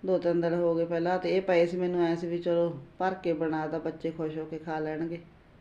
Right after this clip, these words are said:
ਮਸਾਲਾ ਆਪਾਂ ਭਰ ਲੈਂਦੇ ਹਾਂ ਇਹਨਾਂ ਦੇ ਵਿੱਚ, ਤੇ ਧਾਗਾ ਲਪੇਟ ਲਾਂਗੇ ਉੱਪਰ ਦੀ,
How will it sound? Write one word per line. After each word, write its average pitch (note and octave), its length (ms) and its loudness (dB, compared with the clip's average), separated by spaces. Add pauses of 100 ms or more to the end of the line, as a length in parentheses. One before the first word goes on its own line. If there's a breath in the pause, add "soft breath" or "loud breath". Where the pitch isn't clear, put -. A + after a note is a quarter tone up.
(2000)
ਮਸਾਲਾ F3 400 0
ਆਪਾਂ E3 220 -4
ਭਰ F3 260 -4
ਲੈਂਦੇ D#3 320 -4
ਹਾਂ D#3+ 60 -4
ਇਹਨਾਂ F3 160 -4
ਦੇ F3 100 -2
ਵਿੱਚ, E3 280 -6 (1900)
ਤੇ F3 100 -6
ਧਾਗਾ E3+ 380 -2
ਲਪੇਟ D#3 380 -4
ਲਾਂਗੇ D#3 300 -4
ਉੱਪਰ D#3 280 -6
ਦੀ, D#3 160 -8